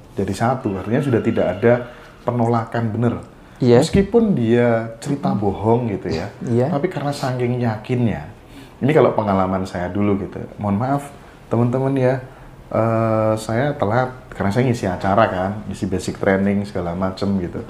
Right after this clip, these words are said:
Speaker 1: Eh, saya habis ini, habis liputan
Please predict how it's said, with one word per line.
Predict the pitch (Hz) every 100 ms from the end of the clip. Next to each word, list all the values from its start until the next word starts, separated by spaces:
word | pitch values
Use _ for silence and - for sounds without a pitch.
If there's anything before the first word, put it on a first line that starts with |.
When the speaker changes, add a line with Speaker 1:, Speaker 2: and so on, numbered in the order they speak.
| - - - -
Speaker 1:
Eh, | - 110 110 110 107 101 98 98 110
saya | - 156 -
habis | 113 117 120 110
ini, | 113 139
habis | 110 110
liputan | 113 107 104 - 98 120 117